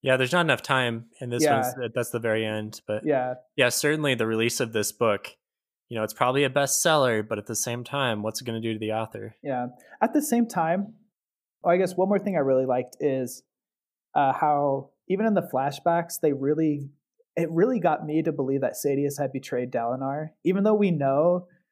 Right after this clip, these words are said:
Speaker 2: like, Dalinar has says in book one and said in book one and two that he didn't really have a reason to distrust Sadeas before the
Speaker 1: Uh-huh.
Speaker 2: betrayal on the, uh,
Speaker 1: At the tower.
Speaker 2: at the tower. So even, like,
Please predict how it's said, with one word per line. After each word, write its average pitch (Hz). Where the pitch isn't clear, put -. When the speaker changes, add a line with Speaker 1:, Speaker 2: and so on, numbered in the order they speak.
Speaker 2:
like, 151
Dalinar 175
has 175
says 147
in 147
book 143
one 147
and 147
said 151
in 147
book 139
one 131
and 127
two 127
that 135
he 131
didn't 131
really 143
have 135
a 127
reason 127
to 131
distrust -
Sadeas 160
before 135
the 135
Speaker 1:
Uh-huh. 139
Speaker 2:
betrayal 135
on 127
the, 127
uh, 120
Speaker 1:
At 123
the 120
tower. 110
Speaker 2:
at 147
the 147
tower. 143
So -
even, 220
like, 180